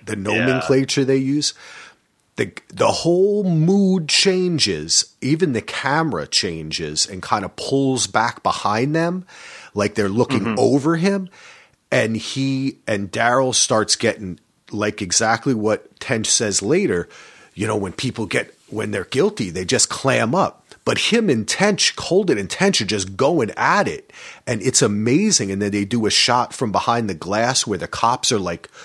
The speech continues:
Speaker 1: amazed at the great detective work that they're pulling off, right? And then the
Speaker 2: Mm-hmm.
Speaker 1: cop comes into the room and he slides in and he's like, "Yeah, we could do that. We can get that ev-, you know, we can get that evidence."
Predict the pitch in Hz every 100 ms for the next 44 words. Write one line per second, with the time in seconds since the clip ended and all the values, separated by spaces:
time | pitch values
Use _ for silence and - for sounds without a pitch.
0 | - - 113 95 101 110 127 135 139 -
1 | 104 92 78 98 113 113 - 92 - -
2 | 127 - 123 107 127 135 - 120 120 123
3 | 120 - 143 135 135 135 143 156 - 90
4 | 110 156 - - - - - - _ -
5 | 110 104 101 104 - 127 127 - 160 143
6 | 135 139 135 139 127 123 139 107 90 135
7 | 139 - 131 139 135 147 139 139 147 151
8 | 156 160 - - 104 139 139 - 247 294
9 | 165 202 233 113 117 160 208 156 170 -
10 | 202 123 - 98 104 101 95 107 151 107
11 | 180 233 143 104 104 90 87 85 131 156
12 | -